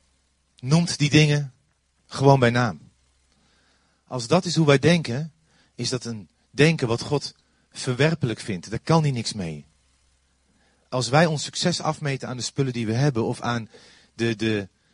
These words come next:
dresscode in spullen of kleren, daar kan God niks mee. Dat is een denken wat niet past bij God. Dat is verwerpelijk. Dat is gericht op hebben en op buitenkant.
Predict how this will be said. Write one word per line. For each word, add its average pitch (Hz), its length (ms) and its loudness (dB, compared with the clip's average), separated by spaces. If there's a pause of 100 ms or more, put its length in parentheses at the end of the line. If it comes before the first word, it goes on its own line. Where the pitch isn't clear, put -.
(120)
dresscode 117 880 0
in 113 140 -14
spullen 143 460 0
of - 140 -8
kleren, 143 560 -4 (960)
daar 123 120 -4
kan 190 200 0
God 127 220 -4
niks 95 220 -8
mee. 69 260 -14 (240)
Dat 135 140 -4
is 143 80 -4
een 131 160 -2
denken 208 460 2 (200)
wat 156 120 -2
niet 156 220 -6
past 185 260 2
bij 123 160 0
God. - 420 -6 (460)
Dat 131 200 -6
is - 120 0
verwerpelijk. 123 720 -2 (160)
Dat 131 140 -10
is 139 140 -4
gericht 139 560 -2 (260)
op 117 140 -8
hebben 165 520 2 (440)
en 131 160 -6
op - 220 -8 (100)
buitenkant. 135 680 0